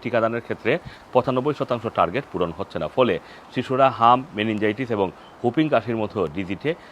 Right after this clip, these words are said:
আ-, ডিজিজে আক্রান্ত হওয়ার ঝুঁকিতে রয়েছে।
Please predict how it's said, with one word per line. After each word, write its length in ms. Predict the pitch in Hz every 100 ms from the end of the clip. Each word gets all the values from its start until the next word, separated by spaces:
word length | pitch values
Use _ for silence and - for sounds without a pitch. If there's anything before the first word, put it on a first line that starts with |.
| - -
আ-, 260 | 110 98
ডিজিজে 540 | 95 117 123 147 98 82 -
আক্রান্ত 420 | 101 - 104 117
হওয়ার 260 | 107 92 71 - - 85
ঝুঁকিতে 320 | 110 135 90
রয়েছে। 320 | 76 76 -